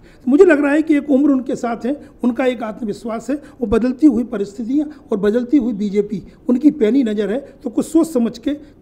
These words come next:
उसको प्रेशर पॉलिटिक्स भी कह सकते हैं या उनकी फिर दूरदर्शिता भी कह सकते हैं कि थोड़ा उन्होंने पीछे रखा है, लेकिन ये तय है कि वो आगे आने के लिए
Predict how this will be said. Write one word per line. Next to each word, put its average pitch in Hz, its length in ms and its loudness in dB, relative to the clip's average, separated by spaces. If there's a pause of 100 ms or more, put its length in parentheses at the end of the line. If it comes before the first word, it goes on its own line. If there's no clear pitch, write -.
उसको 262 240 -2
प्रेशर 202 360 0
पॉलिटिक्स 262 420 -4
भी 277 100 -2
कह 254 120 -4
सकते 254 320 -6
हैं 302 380 -4
या 254 140 0
उनकी 240 260 0
फिर 226 140 -6
दूरदर्शिता 208 560 -6
भी 220 100 -6
कह 208 140 -4
सकते 202 300 -8
हैं 302 280 -8
कि 277 80 -6
थोड़ा 311 260 -4
उन्होंने 247 300 -4
पीछे 247 300 -8
रखा 233 220 -8
है, - 340 -8
लेकिन 226 220 -2
ये 220 100 -2
तय 240 180 -4
है 233 120 -4
कि 294 100 -6
वो 262 120 -6
आगे 226 220 -6
आने 214 240 -6
के 214 120 -10
लिए 208 200 -6